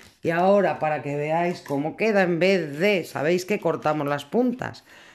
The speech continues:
Pues la cortamos, si son un centímetro, otro centímetro, ¿veis? Pues cortamos solamente el centímetro de arriba, la esquinita, ¿vale?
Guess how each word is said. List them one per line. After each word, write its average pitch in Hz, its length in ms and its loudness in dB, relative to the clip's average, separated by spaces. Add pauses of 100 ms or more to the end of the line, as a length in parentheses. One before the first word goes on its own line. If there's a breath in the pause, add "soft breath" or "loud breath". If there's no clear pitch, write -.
(140 loud breath)
Pues 143 120 -4
la 143 120 0
cortamos, 156 640 0 (760)
si - 180 -12
son 185 480 -2 (200)
un 143 320 -4
centímetro, 165 840 -2
otro 143 240 -4
centímetro, 170 880 -4 (220)
¿veis? 196 520 -8 (540 soft breath)
Pues 113 160 -12
cortamos 156 760 -2
solamente 180 1000 -2
el 175 80 -4
centímetro 175 580 -2
de 139 60 -2
arriba, 151 420 -2 (100)
la 151 100 -4
esquinita, 156 600 -4 (640 loud breath)
¿vale? 156 480 -4